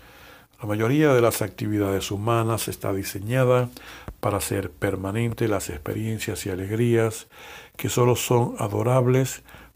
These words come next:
porque están cambiando. La incoherencia de la seguridad. Es inútil decir que no deberíamos querer la seguridad. Hemos de descubrir que no existe la seguridad,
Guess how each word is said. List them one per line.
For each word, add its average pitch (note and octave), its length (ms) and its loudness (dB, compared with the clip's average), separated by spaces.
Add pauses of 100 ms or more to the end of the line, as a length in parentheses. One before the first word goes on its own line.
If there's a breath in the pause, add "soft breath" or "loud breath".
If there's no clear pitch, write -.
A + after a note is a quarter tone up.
porque G#2 320 0
están G2+ 320 -2
cambiando. F#2 680 -8 (1120 loud breath)
La G#2+ 280 -4
incoherencia A2+ 800 2
de G2 120 0
la F#2 220 -2
seguridad. G2 840 -2 (880 loud breath)
Es - 140 2
inútil F3+ 380 4
decir C#3 480 2
que B2 120 0
no A#2+ 140 4
deberíamos A2+ 560 2
querer B2+ 400 2
la G#2+ 140 4
seguridad. F#2+ 580 -2 (880 loud breath)
Hemos G#2+ 340 -6
de A2+ 120 2
descubrir A#2+ 840 0
que A2 140 -4
no G#2 180 -4
existe D3 560 -2
la G2 120 0
seguridad, F#2+ 680 -8